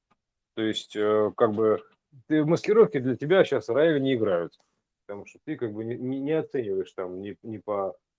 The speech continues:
никаким духам, ещё чё-то. То есть ты и поэтому еду будешь оценивать, грубо говоря, а, не, не по специям, а по содержательной части.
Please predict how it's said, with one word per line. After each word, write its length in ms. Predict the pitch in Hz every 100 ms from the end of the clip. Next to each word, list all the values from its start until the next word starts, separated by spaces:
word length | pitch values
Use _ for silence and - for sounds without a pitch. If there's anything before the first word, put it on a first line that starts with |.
| -
никаким 460 | 107 107 92 101
духам, 480 | 98 110 180 185 147
ещё 200 | 107 147
чё-то. 240 | 135 120 104 98
То 40 |
есть 180 | 95 - 104
ты 220 | 156 165
и 20 | 175
поэтому 420 | 196 185 175 175
еду 300 | 190 196 202
будешь 260 | 127 117 127
оценивать, 420 | - 120 104 98
грубо 360 | 110 107 104 _ -
говоря, 480 | 113 127 147 135 - _ _ _
а, 240 | 98 110
не, 200 | 123 139
не 120 | 139 135
по 140 | 139
специям, 520 | - 185 160 - 104
а 40 | 98
по 100 | -
содержательной 540 | 120 117 113 107 107
части. 500 | - 92 - - 80